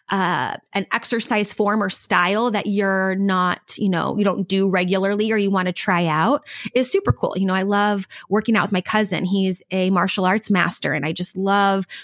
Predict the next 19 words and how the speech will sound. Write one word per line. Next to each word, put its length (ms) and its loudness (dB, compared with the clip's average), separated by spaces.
you 120 2
know, 160 2
doing, 540 0
you 100 -4
know, 100 -4
kickboxing 600 -2
with 160 0
him 420 2
and 140 -4
some 160 -4
breath 320 -2
work 460 0
and 100 -2
different 320 -4
stuff 460 0
because, 580 0
yeah, 300 2
I'm 100 0
not 240 0